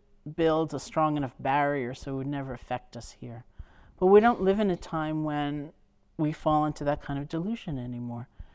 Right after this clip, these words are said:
It's just not so. And that's one of the,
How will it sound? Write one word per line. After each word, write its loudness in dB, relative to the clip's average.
It's -18
just -4
not -6
so. -10
And 2
that's 6
one 4
of 2
the, 6